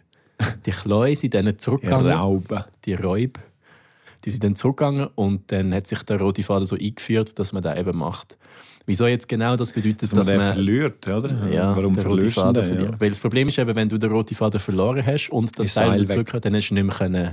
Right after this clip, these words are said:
Speaker 1: nicht mehr können segeln.
Speaker 2: Mhm.
Speaker 1: Und das ist natürlich schlecht für dein Schiff.
Speaker 2: Darum hast du den roten Faden verloren. Da
Speaker 1: Darum,
Speaker 2: bist du mitten in der
Speaker 1: genau.
Speaker 2: Welle reinggelegen, jetzt mal hast du
Speaker 1: Genau.
Speaker 2: gemerkt, Scheiße, das Seil ist nicht mehr da.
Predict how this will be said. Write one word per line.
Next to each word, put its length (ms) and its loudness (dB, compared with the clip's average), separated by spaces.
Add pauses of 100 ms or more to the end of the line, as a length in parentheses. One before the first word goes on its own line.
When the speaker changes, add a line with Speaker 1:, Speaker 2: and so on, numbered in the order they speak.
(140)
Speaker 1:
nicht 60 -12
mehr 140 -4
können 180 -2
segeln. 460 -2 (160)
Speaker 2:
Mhm. 340 2 (920)
Speaker 1:
Und 200 -2
das 120 0
ist 60 -6
natürlich 260 -4
schlecht 480 -6
für 80 -10
dein 140 -6
Schiff. 400 -10 (260)
Speaker 2:
Darum 180 -4
hast 160 -4
du 40 -2
den 80 -2
roten 160 -6
Faden 240 -4
verloren. 180 -2
Da 60 0
Speaker 1:
Darum, 240 2
Speaker 2:
bist 120 -4
du 20 0
mitten 260 2
in 60 4
der 80 4
Speaker 1:
genau. 220 4
Speaker 2:
Welle 60 4 (140)
reinggelegen, 420 2
jetzt 120 -4
mal 200 4
hast 100 2
du 40 0
Speaker 1:
Genau. 80 2
Speaker 2:
gemerkt, 160 2
Scheiße, 420 0
das 120 -4
Seil 300 0
ist 120 -8
nicht 80 4
mehr 80 4
da. 220 2